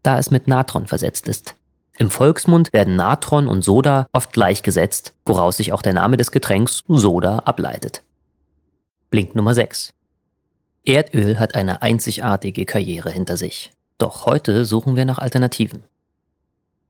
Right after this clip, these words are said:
Es ist schon merkwürdig. Benzin und damit Erdöl sind in unserer Gesellschaft allgegenwärtig und doch so gut wie unsichtbar.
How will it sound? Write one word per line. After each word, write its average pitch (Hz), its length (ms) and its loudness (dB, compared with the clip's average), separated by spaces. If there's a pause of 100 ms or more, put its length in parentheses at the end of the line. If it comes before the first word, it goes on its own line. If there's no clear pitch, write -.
(1080)
Es - 140 0
ist - 160 -4
schon 190 180 -2
merkwürdig. - 640 -8 (340)
Benzin 110 540 0
und 95 160 0
damit 95 260 -2
Erdöl 117 520 0
sind 131 280 0
in 143 120 -2
unserer 104 320 0
Gesellschaft 90 640 -4
allgegenwärtig 87 920 -6
und 98 220 -2
doch 143 200 -2
so 151 220 -2
gut 139 300 -2
wie 156 140 2
unsichtbar. - 720 -6